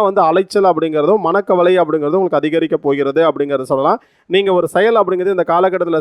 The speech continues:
செய்யணும் அப்படிங்கிற எண்ணம் இருந்தது அப்படின்னா, அதுல வந்து தடைகள், தாமதங்கள் அப்படிங்கிறது ஏற்படுவதற்கு வாய்ப்பு இருக்கு. அதே போல வெகு தூரம் செல்லணும் அப்படின்னு சொல்லிட்டு நீங்க பிளான் பண்ணிருப்பீங்க. அதாவது லாங்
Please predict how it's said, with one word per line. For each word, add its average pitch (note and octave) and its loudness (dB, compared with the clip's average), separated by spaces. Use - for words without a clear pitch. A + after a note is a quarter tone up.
செய்யணும் F#3 2
அப்படிங்கிற E3 -2
எண்ணம் E3 0
இருந்தது D3+ 0
அப்படின்னா, D#3+ 0
அதுல F3+ 2
வந்து F#3 -2
தடைகள், F3+ 0
தாமதங்கள் E3 0
அப்படிங்கிறது D3 -4
ஏற்படுவதற்கு C#3 -2
வாய்ப்பு D3 -2
இருக்கு. C#3+ 0
அதே G#3 4
போல A3 2
வெகு F#3+ 0
தூரம் A#3+ 0
செல்லணும் G3 2
அப்படின்னு F3+ -2
சொல்லிட்டு G3 -2
நீங்க E3+ -2
பிளான் F3+ -2
பண்ணிருப்பீங்க. D3 -2
அதாவது F#3 2
லாங் G#3+ 0